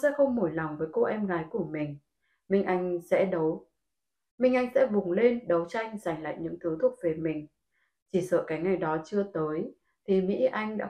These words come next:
khốn nạn chiếm được quyền kiểm soát của Khê đi. Hải Đăng với sự hỗ trợ đắc lực của Việt Lâm, của Minh Anh, họ sẽ chiếm, họ sẽ có chiến lược gì để xoay chuyển cục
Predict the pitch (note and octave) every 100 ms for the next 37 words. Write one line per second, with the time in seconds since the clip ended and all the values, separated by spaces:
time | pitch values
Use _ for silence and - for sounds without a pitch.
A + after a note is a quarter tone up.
0 | - D#3+ E3+ A3 - - _ F3 F#3 A#3
1 | - - D#3+ D3+ D#3 D3+ C#3 - A#3+ -
2 | - E3+ E3+ E3+ F3 F#3+ F#3 F#3 - _
3 | _ _ _ _ A3 F#3 B3+ B3+ B3 -
4 | F3+ F#3 - F3+ F#3 - A#3+ G3+ C#4 A#3+
5 | F#3 - C#3+ D#3+ D#3 - F3+ G3+ G3+ _
6 | _ D#3 D3 E3+ F#3 F3 F#3 F#3 - _
7 | _ _ _ G#3 F3+ F3 - - - F3+
8 | G3+ - _ _ _ _ _ _ _ _
9 | _ _ _ - G#3+ F#3+ F#3 - G3 F#3
10 | F3+ G3 A#3 - - E3 D3+ - A#3 A#3
11 | G3+ - E3